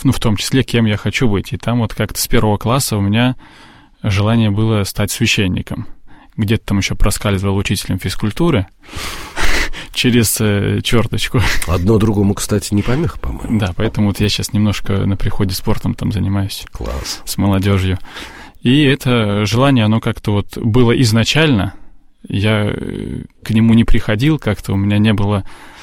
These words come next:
Speaker 1: это, э, какого-то переключателя, то, что вот я думал так, потом так, или какого-то скачка.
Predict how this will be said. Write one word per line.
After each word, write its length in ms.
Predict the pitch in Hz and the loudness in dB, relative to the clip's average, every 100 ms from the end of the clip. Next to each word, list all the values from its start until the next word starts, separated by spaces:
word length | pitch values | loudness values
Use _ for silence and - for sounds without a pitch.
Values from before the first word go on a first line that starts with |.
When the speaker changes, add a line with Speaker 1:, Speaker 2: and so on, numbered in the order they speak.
| - - - - | -20 -20 -18 -8
Speaker 1:
это, 500 | 101 - 95 92 - | -6 -2 -2 -2 -4
э, 420 | - - 58 - - - - - - | -8 -10 -10 -10 -12 -16 -18 -20 -12
какого-то 380 | 107 107 98 98 | -4 -2 -2 0
переключателя, 720 | 113 - 110 - 139 117 98 | 2 2 2 2 0 0 -4
то, 120 | 104 | -4
что 160 | - 101 | -4 -4
вот 120 | - | -2
я 100 | 101 | -2
думал 240 | 98 98 | 0 0
так, 200 | 139 135 | -2 -4
потом 280 | - 104 101 | -4 -2 -2
так, 340 | 95 139 - | 0 -2 -2
или 120 | 104 101 | -4 -4
какого-то 480 | - 107 98 101 | -4 -2 -2 -4
скачка. 560 | - - 98 - 143 | -4 -4 -4 0 0